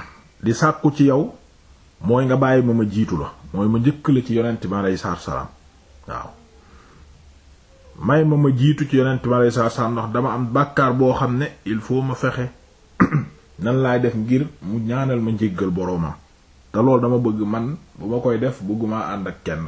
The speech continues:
Mooy est-ce que may nga ma, man nga ma may ma jiitu la?" Waaw, ne waaw, non, non, non, non, da ko defa. Fa faala mu def. Ne ko garaawul. Après léegi moom mu continuer yoon bi. Umayr xaw a taxaw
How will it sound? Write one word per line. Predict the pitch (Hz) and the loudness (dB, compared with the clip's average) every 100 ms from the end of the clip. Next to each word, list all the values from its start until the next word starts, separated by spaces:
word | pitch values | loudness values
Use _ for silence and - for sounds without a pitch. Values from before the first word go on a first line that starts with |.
| - | -8
Mooy | 98 113 160 - - | -4 -4 -4 -8 -8
est-ce | 101 - | -8 -6
que | 127 | -6
may | 120 117 | -4 -4
nga | 110 | -4
ma, | 110 | -6
man | 104 113 165 156 | -4 -2 0 0
nga | 139 | 0
ma | 127 | -2
may | 123 120 | -2 -2
ma | 104 | -4
jiitu | 92 90 76 | -6 -8 -8
la?" | 127 - - - _ _ _ - | -10 -12 -20 -20 _ _ _ -12
Waaw, | 78 55 69 | -8 -8 -8
ne | 82 | -4
waaw, | 95 104 98 | -2 0 -2
non, | 85 104 117 | -2 -2 0
non, | 120 120 | 2 2
non, | 123 120 76 | 0 -2 -4
non, | |
da | 80 69 - - | -8 -10 -14 -12
ko | 160 | -8
defa. | 220 165 240 - - | -6 -6 -8 -12 -6
Fa | 226 | -2
faala | 285 311 294 | 0 2 0
mu | 269 240 | 0 0
def. | 214 - - - - - - - _ - - - _ - | -2 -2 -14 -20 -20 -20 -20 -20 _ -20 -20 -20 _ -10
Ne | 117 | -8
ko | 98 85 | -6 -2
garaawul. | 101 127 190 269 254 - - | 2 2 2 2 -2 -8 -8
Après | - - 269 185 | -4 2 4 4
léegi | 196 214 | 2 2
moom | 190 190 | 4 4
mu | 208 | 4
continuer | - 220 - 175 165 | 4 2 4 4 6
yoon | 151 143 | 4 2
bi. | 233 - - - | -2 -6 -14 0
Umayr | 120 196 196 - | 2 4 4 2
xaw | - 196 | 2 2
a | 240 | 2
taxaw | 262 190 | 0 2